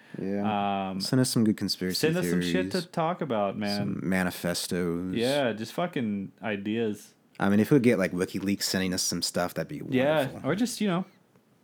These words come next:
Speaker 2: just crudely drawn pictures of butts.
Speaker 1: Yeah, I'll, I'll
Speaker 2: That's,
Speaker 1: talk about
Speaker 2: that's
Speaker 1: that.
Speaker 2: fine.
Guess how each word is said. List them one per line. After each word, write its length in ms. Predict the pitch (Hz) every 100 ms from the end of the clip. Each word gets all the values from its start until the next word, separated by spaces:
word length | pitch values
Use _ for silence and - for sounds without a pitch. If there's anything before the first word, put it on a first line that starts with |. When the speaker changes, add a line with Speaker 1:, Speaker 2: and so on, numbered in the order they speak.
| _ -
Speaker 2:
just 220 | - - _ _ - _ _ -
crudely 420 | - 117 131 131
drawn 380 | 123 110 113 127
pictures 320 | - 123 143
of 160 | 143 123
butts. 420 | 123 - - - - 98
Speaker 1:
Yeah, 140 | 110 - _ _ -
I'll, 140 | 87 90
I'll 40 |
Speaker 2:
That's, 120 | 90
Speaker 1:
talk 160 | 110 101
about 180 | 87 87
Speaker 2:
that's 140 | 104
Speaker 1:
that. 40 | 104
Speaker 2:
fine. 240 | 107 110